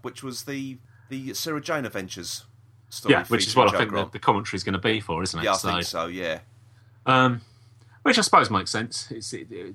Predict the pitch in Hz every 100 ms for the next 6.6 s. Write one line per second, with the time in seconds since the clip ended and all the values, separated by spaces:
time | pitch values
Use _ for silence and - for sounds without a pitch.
0 | - 95 - 143 123 104 104 - 110 90
1 | 104 120 98 90 - 95 - 95 82 92
2 | - - - 359 262 113 92 - _ -
3 | 113 165 165 101 104 101 85 82 254 87
4 | 82 - 269 311 294 269 269 285 151 160
5 | 196 208 214 - 135 120 101 - 90 85
6 | 87 87 98 123 85 80